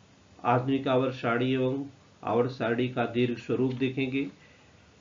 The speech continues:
आधुनिक आवर्त सारणी और तत्वों का इलेक्ट्रॉन स्वरूपण देखेंगे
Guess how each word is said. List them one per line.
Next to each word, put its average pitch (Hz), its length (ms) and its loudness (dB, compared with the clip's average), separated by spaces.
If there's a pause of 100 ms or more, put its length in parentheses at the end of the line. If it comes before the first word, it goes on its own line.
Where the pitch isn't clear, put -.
(2000)
आधुनिक 151 440 4
आवर्त 143 260 4
सारणी 135 380 2
और 139 220 0
तत्वों 131 280 -2
का 131 160 -2
इलेक्ट्रॉन 123 500 0
स्वरूपण 123 520 -2
देखेंगे 131 580 -2